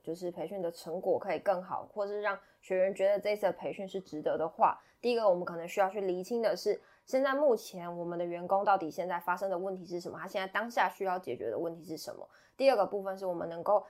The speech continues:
协助他们去看到未来他们有可能遇，发生的一些风险，或是他们未来可能遇到的一些挑战是什么。接下来就是我们针对这样的一个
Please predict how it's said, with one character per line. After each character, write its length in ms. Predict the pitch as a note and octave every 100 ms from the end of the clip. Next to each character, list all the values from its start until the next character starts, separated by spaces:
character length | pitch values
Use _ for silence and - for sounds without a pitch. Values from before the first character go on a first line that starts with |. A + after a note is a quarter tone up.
| _
协 280 | - G#3+ G3
助 160 | D4+
他 140 | C4+ B3+
们 100 | G3+
去 120 | G#3
看 180 | A3+ G#3
到 80 | G3+
未 240 | A#3 A3+
来 160 | E3 E3
他 100 | G3
们 160 | F#3+
有 160 | F3+ F3+
可 160 | A#3
能 140 | F3+ D#3
遇， 140 | F#3+ F#3
发 260 | - G#3 A#3
生 320 | - A3+ A3+
的 100 | F3+
一 60 |
些 160 | F#3 D4
风 240 | C#4+ A3
险， 260 | A#3+ - G3
或 120 | G#3
是 80 | G#3 - -
他 100 | -
们 100 | B3+
未 140 | A#3 A#3+
来 140 | F3+
可 140 | - E3
能 140 | D#3+ - _ _ -
遇 140 | C#4
到 160 | A#3 G3+
的 100 | F3
一 60 |
些 160 | F3 F#3+
挑 260 | F#3+ - -
战 220 | G#3 E3+
是 100 | F#3+
什 160 | -
么。 160 | - - _ _
接 120 | - A#3+
下 120 | B3
来 80 | G3+
就 100 | G#3
是 80 |
我 140 | G#3+ F3
们 180 | E3 D#3
针 160 | G3+
对 140 | A3 G#3+
这 140 | A#3
样 180 | A#3 F#3
的 120 | D3
一 120 | D3
个 260 | D#3+ D#3+